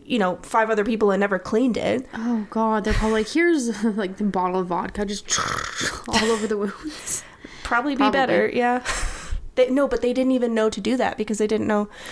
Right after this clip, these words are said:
Speaker 1: that there was germs that could harm you.
Speaker 2: Oh, that's such a weird concept.
Speaker 1: Yeah.
Speaker 2: Oh my God.
Speaker 1: We'll definitely talk about that one day 'cause that is fucked up.
Speaker 2: Yeah.
Speaker 1: And that brings me to my final point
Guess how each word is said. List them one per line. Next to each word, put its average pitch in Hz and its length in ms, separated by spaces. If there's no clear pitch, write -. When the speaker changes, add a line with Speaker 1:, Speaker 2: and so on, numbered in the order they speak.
Speaker 1:
that 247 100
there 220 160
was 208 120
germs 208 280
that 185 140
could 202 120
harm 226 320
you. - 80
Speaker 2:
Oh, 220 540
that's 202 160
such - 320
a 233 40
weird 214 320
concept. 233 640
Speaker 1:
Yeah. 202 340
Speaker 2:
Oh 233 340
my 208 120
God. 214 460
Speaker 1:
We'll 214 160
definitely 180 480
talk - 220
about - 240
that 185 180
one 196 160
day - 220
'cause 214 160
that 196 180
is - 260
fucked - 720
up. - 300
Speaker 2:
Yeah. 185 300
Speaker 1:
And 247 200
that 294 180
brings 320 240
me 277 140
to 247 160
my 208 160
final 220 440
point - 460